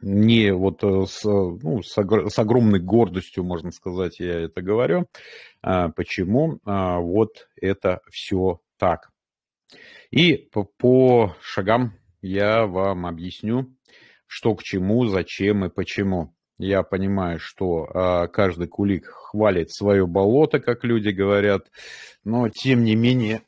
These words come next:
мы начнем нашу трансляцию именно,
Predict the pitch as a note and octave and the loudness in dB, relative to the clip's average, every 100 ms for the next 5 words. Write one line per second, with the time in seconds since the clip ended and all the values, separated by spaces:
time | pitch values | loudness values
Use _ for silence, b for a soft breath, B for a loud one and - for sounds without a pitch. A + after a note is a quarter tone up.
0 | _ A#2+ B2+ B2 F#2 _ _ B2 A2+ - | _ -6 -2 0 -2 _ _ -2 0 0
1 | B2 A2+ G2+ F#2 _ _ _ _ _ G#2+ | 0 0 0 -4 _ _ _ _ _ -4
2 | G#2 G2 - F2 - _ _ _ G#2 G2 | -2 -2 -8 -12 -14 _ _ _ -8 -8
3 | - C3 C3 - G#2 F#2+ G2 G#2+ G2+ G2 | 0 2 2 -2 -2 -2 0 -2 -2 -4
4 | F2+ | -6